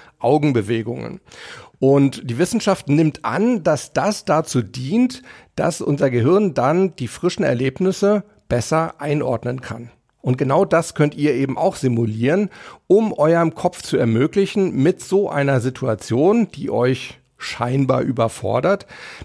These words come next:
besser klarzukommen. Dazu könnt ihr die Augen entweder zumachen oder ihr lasst sie auch auf, wie es euch lieber ist. Ihr haltet den Kopf gerade, aber bitte nicht zu steif. Und dann bewegt ihr eure Augen, also nicht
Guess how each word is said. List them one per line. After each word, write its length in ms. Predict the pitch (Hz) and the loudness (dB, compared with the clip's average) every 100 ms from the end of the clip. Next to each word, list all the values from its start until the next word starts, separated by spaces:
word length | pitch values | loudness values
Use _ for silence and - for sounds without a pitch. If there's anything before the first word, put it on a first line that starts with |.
| - | -4
besser 520 | 127 135 147 160 175 - | -4 2 4 4 0 -10
klarzukommen. 960 | - 117 123 139 - - 113 139 143 - _ - | -2 2 2 2 -2 -6 -6 -8 -10 -18 _ -2
Dazu 280 | 127 135 117 | 0 0 -2
könnt 220 | 131 120 | 0 2
ihr 80 | 120 | 2
die 140 | 113 | 0
Augen 340 | 113 123 123 120 | 2 2 2 -2
entweder 460 | 120 127 117 113 | -2 0 0 0
zumachen 520 | - 190 262 240 190 | -2 -4 -2 0 0
oder 160 | 139 113 | 2 2
ihr 160 | 110 113 | 2 0
lasst 280 | 117 - | -2 -2
sie 100 | - | -4
auch 160 | 117 - | -6 -4
auf, 380 | - 202 202 - | 2 2 2 -4
wie 180 | 143 113 | -6 -4
es 120 | 123 | -4
euch 180 | 113 107 | -6 -8
lieber 300 | 123 165 170 | -6 -2 0
ist. 220 | 175 - - - - - | 0 -2 -16 -20 -18 -10
Ihr 140 | 117 | -2
haltet 320 | 117 143 117 | 0 0 -2
den 120 | 123 | -6
Kopf 360 | 107 113 104 - | -4 -4 -4 -8
gerade, 580 | - 117 165 196 214 185 - _ _ - | -2 4 4 6 2 0 -8 _ _ -6
aber 200 | 101 95 | -4 -2
bitte 220 | 113 117 | -2 -2
nicht 220 | 110 - | -4 -4
zu 160 | - 107 | -6 -6
steif. 600 | - 120 117 220 - - _ - - - | -4 -4 -2 -4 -6 -12 _ -20 -20 -18
Und 220 | - 110 | -8 -2
dann 320 | 131 170 196 139 | 0 2 2 2
bewegt 440 | 117 120 175 - | 0 2 0 -2
ihr 360 | 143 156 165 - | 0 2 2 2
eure 280 | 131 120 | 0 0
Augen, 520 | - 123 175 190 190 175 _ | 2 4 4 4 0 -2 _
also 220 | - 98 107 | -14 -10 -6
nicht 360 | 117 - - | -6 -6 -20